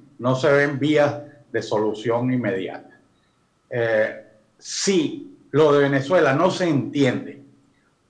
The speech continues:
como una situación que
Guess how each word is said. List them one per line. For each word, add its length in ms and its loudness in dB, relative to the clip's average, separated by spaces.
como 320 2
una 260 0
situación 960 -2
que 400 -4